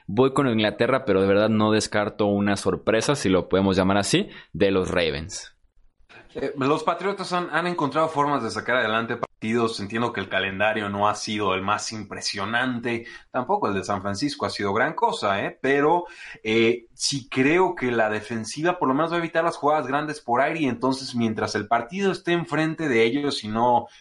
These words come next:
Speaker 2: tengan que estar correteando la pelota en pases profundos a, a Marquise, eh, Brown, Hollywood Brown o con Mark Andrews, creo que ya tendrán buena parte de este partido,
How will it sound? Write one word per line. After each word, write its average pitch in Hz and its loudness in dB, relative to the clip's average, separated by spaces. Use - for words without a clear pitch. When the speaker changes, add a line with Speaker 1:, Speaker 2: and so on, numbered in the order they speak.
Speaker 2:
tengan 117 -4
que 120 -4
estar 113 -2
correteando 113 -4
la 101 0
pelota 110 -4
en 101 -8
pases 104 -2
profundos 101 -8
a, 92 0
a 92 -2
Marquise, 90 -8
eh, 87 -14
Brown, 127 0
Hollywood 113 -4
Brown 131 -2
o 98 -8
con 104 -2
Mark 120 0
Andrews, 147 -4
creo 120 0
que 131 0
ya 110 -4
tendrán 113 -2
buena 117 0
parte 110 -2
de 104 2
este 104 -2
partido, 101 -2